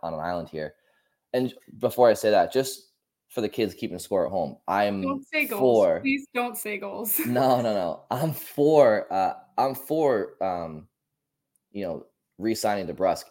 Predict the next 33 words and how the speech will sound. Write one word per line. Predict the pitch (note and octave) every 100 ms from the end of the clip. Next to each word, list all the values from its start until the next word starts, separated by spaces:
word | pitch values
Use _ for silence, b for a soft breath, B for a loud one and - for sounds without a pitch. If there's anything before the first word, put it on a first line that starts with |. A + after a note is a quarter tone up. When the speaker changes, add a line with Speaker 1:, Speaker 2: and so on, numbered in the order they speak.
| -
Speaker 1:
if | G#2+ F#2
it's, | F2 - - -
you | F2
know, | D2+
not | E2+ D#2+
an |
overpay, | E2+ E2+ - D#2
as | D2
Bridget | F2 E2+ C#2+
mentioned. | C#2+ - D#2
Like, | E2+ F2+
I, | F#2+
I |
don't | F2+ A2 A2 -
dislike | G#2+ - G2 F#2
the | E2
player. | F#2 F2 E2+
I, | D2+ B1
I |
know | F#2 F#2
I | F2+
may, | F2 E2+ D2 -
it | F#2
may |
have | E2
sounded | - F2 D#2+
like | D2+
the, | C#2+ C#2+ -
to | -
the | D#2+
contrary | F2+ F2 D#2 D2+
earlier. | F2 E2 D2 - _ _ _ _ _ -
I, | A2+ A2+ G#2+